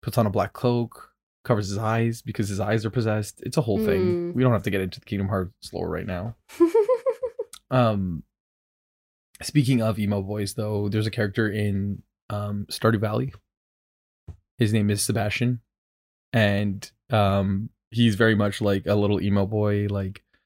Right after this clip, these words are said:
Speaker 1: he has, like, super long black hair, um, and, like, his, like, uh, icon, I don't know, avatar, I don't know, like, the little thing that pops up when he speaks to him, like, it's, like, kinda covering his eyes.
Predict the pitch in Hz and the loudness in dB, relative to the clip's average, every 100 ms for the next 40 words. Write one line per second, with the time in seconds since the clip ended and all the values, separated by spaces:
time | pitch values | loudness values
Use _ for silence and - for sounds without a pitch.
0 | _ _ _ - 117 110 107 - 117 113 | _ _ _ 2 4 6 4 2 2 2
1 | 101 101 107 107 104 101 117 101 98 101 | 0 -2 -2 -2 -4 -4 -4 -4 -4 -6
2 | - _ _ - 101 95 98 98 - 107 | -10 _ _ 2 2 2 0 -2 0 2
3 | 98 95 95 - 104 104 101 101 - _ | 2 0 -4 -6 -4 0 -2 -2 -10 _
4 | _ _ _ - 98 98 101 98 98 - | _ _ _ -4 -2 -2 -6 -8 -8 -8
5 | - 107 123 - _ _ _ _ 113 110 | -10 -12 -16 -20 _ _ _ _ -4 0
6 | 131 127 131 127 - _ _ _ - 110 | 2 2 2 -2 -6 _ _ _ -10 -8
7 | 101 - _ _ 110 113 117 117 113 107 | -8 -10 _ _ -4 -2 0 2 4 2
8 | 107 104 101 101 113 113 110 120 127 - | 0 -2 0 -4 -2 0 0 2 2 2
9 | 101 101 - 98 101 98 95 - 98 - | 0 0 -2 0 0 0 -4 -4 -4 -2
10 | 107 101 92 - 101 - 120 95 98 95 | 0 2 0 -2 -6 -4 -4 -2 -4 -4
11 | 98 101 98 98 | -6 -6 -6 -8